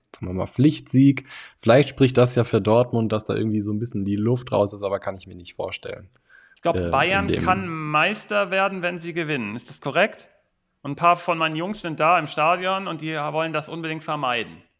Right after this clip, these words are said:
Speaker 2: Das war so der Tenor, den ich rausgehört hab. Ich guck aber mal,
Speaker 1: Genau,
Speaker 2: wer
Speaker 1: das Spiel ist ja in
Speaker 2: Ja,
Speaker 1: der
Speaker 2: so ist
Speaker 1: Allianz,
Speaker 2: es auch.
Speaker 1: in der Allianz Arena, genau. Und dann
Speaker 2: Ja.
Speaker 1: den Bayern, den, die Meisterschaft in der Allianz Arena zu verhageln, ist wahrscheinlich eine ziemlich große Motivation für Pongracic und Co.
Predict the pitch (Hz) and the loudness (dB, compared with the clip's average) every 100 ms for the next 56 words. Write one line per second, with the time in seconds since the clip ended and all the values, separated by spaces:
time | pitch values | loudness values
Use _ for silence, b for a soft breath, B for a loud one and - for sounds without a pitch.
0 | _ _ _ - 131 - 131 123 131 123 | _ _ _ -14 -12 -6 -6 -6 -6 -6
1 | 123 - 123 120 98 87 90 90 101 92 | -8 -10 -12 -8 -8 -10 -14 -14 -14 -14
2 | - 98 107 - - 110 110 120 123 131 | -14 -14 -14 -14 -16 -12 -10 0 2 4
3 | 117 110 110 127 139 151 120 120 113 - | 4 2 2 4 4 4 4 4 6 4
4 | 107 123 123 - 104 107 - 107 110 110 | 4 2 -2 -4 -4 -4 -4 -4 -2 -2
5 | 123 - 135 147 143 113 110 135 131 117 | -2 -2 -2 0 -2 0 0 0 2 4
6 | 117 120 113 110 107 101 117 123 117 110 | 4 2 2 2 2 0 0 -2 -4 -6
7 | 107 110 107 _ _ _ _ _ _ - | -6 -8 -14 _ _ _ _ _ _ -4
8 | 107 117 131 127 - 127 113 104 101 107 | 4 4 6 4 4 2 4 2 4 2
9 | 127 120 113 113 110 - 110 101 107 107 | -2 -4 -4 -6 -10 -12 -10 -4 0 0
10 | 104 104 - - - 101 101 98 101 101 | 0 -4 -8 -10 -10 -14 -16 -10 -8 -8
11 | - 104 104 110 113 95 107 107 101 95 | -6 -4 -4 -4 -8 -8 -6 -4 -2 -2
12 | - 104 98 107 101 101 _ - 98 98 | 0 0 0 -4 -4 -8 _ -4 -2 -2
13 | 98 - - - 98 - - 107 | -6 -10 -10 -10 -12 -14 -10 -10